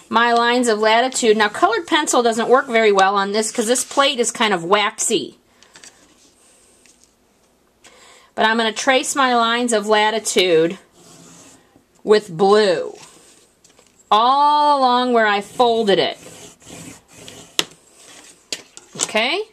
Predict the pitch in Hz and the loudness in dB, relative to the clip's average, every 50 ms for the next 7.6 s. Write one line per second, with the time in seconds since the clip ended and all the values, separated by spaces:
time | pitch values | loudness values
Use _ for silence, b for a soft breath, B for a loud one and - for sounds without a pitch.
0 | - - - - B B B B B B B B B - 202 185 190 214 226 247 | -20 -20 -20 -20 B B B B B B B B B -2 -2 0 0 0 0 0
1 | 277 262 285 294 269 269 262 247 226 208 190 165 151 139 113 123 226 - - - | -2 -2 -2 -2 0 0 0 0 0 0 0 -2 -4 -6 -8 -10 -8 -6 -6 -6
2 | - - - - 220 220 226 214 220 220 - - 220 202 190 196 190 185 175 190 | -6 -8 -10 -8 -6 -4 -2 0 0 -2 -2 -2 -2 -2 -2 -2 -2 -2 -2 -4
3 | 185 - - - 165 135 156 147 - - 165 165 165 180 190 180 175 165 - _ | -4 -4 -4 -6 -4 -2 -2 -4 -2 -2 -2 -2 -2 -2 -6 -6 -8 -10 -14 _
4 | b b b b b b b b b b b b b b b b b - - - | b b b b b b b b b b b b b b b b b -20 -20 -12
5 | 190 196 208 208 202 185 185 190 185 160 - - - - - - - 185 185 - | -8 -4 -4 -2 -2 -2 -2 0 0 0 0 -2 -6 -8 -8 -4 -4 -4 -4 -4
6 | - 240 220 233 226 208 208 214 208 190 - 180 170 175 180 185 196 220 220 - | -2 -2 -2 -2 -2 -2 -2 -2 -2 -2 -4 -4 -2 0 2 2 0 -2 -4 -2
7 | 330 330 349 392 403 403 - - - - - | 0 2 2 2 0 -2 -4 -6 -6 -8 -8